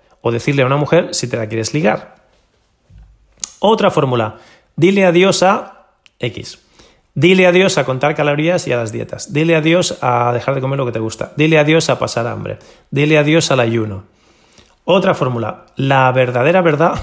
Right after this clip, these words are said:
<laughs> o la verdad revelada sobre X, ¿no? Por ejemplo, la dramática verdad sobre las dietas revelada.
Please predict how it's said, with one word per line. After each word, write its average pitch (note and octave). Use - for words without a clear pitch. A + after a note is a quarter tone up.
<laughs> -
o A#2
la A#2
verdad C#3
revelada C3
sobre A#2+
X, -
¿no? -
Por C#3
ejemplo, A#2
la C#3+
dramática F3
verdad E3
sobre B2+
las A#2+
dietas B2+
revelada. A#2